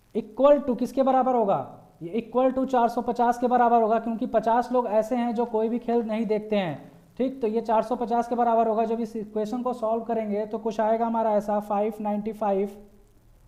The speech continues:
minus ए, A minus X minus B minus X plus, sorry, minus सी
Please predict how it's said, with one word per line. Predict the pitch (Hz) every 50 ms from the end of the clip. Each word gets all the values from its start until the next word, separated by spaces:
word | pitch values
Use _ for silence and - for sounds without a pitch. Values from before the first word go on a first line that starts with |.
| _ - 160
minus | 165 190 202 208 208 208 214 226 220 214 - - - -
ए, | 190 208 214 220 - - - - - - - - - _ - - _ _ _ - _ _ - _ _ _ - 190
A | 202 220 233 233
minus | 220 202 202 202 208 214 214 214 - 196
X | 208 214 214 - 220
minus | 208 208 196 196 196 202 214 214 - - - - - - - - - _ _ - - - _ _ - - - _ - -
B | 135 139 175 202 226 233
minus | 226 220 208 208 208 214 208 208 - 175
X | 202 214 208 - -
plus, | - - 208 220 233 226 - - - - - _ _ _ _ _ _ - 151 147 131 - - - - _ - _ _
sorry, | - - 185 170 170 170
minus | 190 196 208 208 208 220 214 - -
सी | 220 214 185